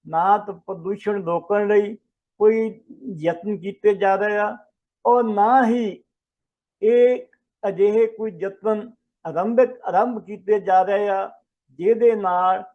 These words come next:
ਸਾਡੇ ਸਟੇਟ ਵਿੱਚੋਂ ਪ੍ਰਦੂਸ਼ਣ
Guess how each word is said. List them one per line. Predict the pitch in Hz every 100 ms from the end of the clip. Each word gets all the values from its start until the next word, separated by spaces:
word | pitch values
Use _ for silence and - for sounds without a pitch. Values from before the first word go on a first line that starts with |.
| _
ਸਾਡੇ | _ - 185 190 196
ਸਟੇਟ | 190 - 185 202
ਵਿੱਚੋਂ | 190 185 180 196 196 190 - _ _ _
ਪ੍ਰਦੂਸ਼ਣ | 175 151 196 226 - 220 214